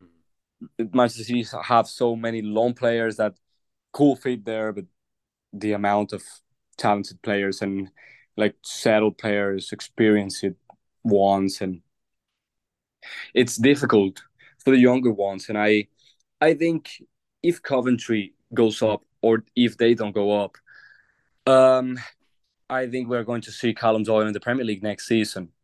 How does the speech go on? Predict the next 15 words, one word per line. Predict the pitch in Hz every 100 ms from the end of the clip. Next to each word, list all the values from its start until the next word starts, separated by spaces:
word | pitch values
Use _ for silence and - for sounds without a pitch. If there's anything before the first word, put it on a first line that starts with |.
| _ _ _ _ _
You | 123
know, | 123 123 -
he | - 113 110
has | 98 110 117
the | 107
talent | - 107 104 101
to, | - 98 - _ - _ -
to | -
be | 113 123 139
there. | 120 113 110
And | 110 107 104 - - -
even | 143 143 135
at | 120
clubs | - 127 127 -
like | 117 110 104